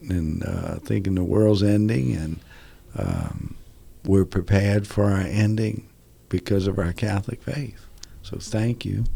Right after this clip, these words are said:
and I'd like to end. Uh, would you like to have the closing words, and then we'll say the Hail Mary, and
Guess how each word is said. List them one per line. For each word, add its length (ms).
and 220
I'd 160
like 220
to 200
end. 540
Uh, 100
would 200
you 80
like 200
to 180
have 240
the 80
closing 500
words, 380
and 100
then 160
we'll 160
say 220
the 100
Hail 220
Mary, 440
and 180